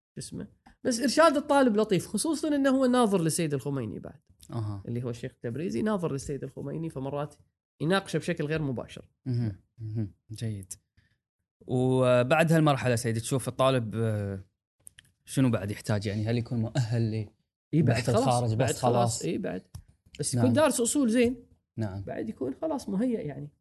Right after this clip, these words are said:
Speaker 1: ما في أي
Speaker 2: نعم.
Speaker 1: مشكلة إن شاء الله.
Speaker 2: نعم.
Speaker 1: نعم.
Speaker 2: فهذه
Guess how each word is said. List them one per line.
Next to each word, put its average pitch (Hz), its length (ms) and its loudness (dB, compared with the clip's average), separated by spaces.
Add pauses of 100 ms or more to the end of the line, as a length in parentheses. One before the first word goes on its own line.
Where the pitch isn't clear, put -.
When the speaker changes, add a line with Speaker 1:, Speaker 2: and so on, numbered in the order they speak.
Speaker 1:
ما - 140 -2
في 113 80 4
أي 170 40 0
Speaker 2:
نعم. 170 100 -2
Speaker 1:
مشكلة 151 260 -8
إن 143 40 -8
شاء - 160 -16
الله. 135 120 -16 (320)
Speaker 2:
نعم. 104 180 -4
Speaker 1:
نعم. 95 100 -10 (1300)
Speaker 2:
فهذه 139 640 4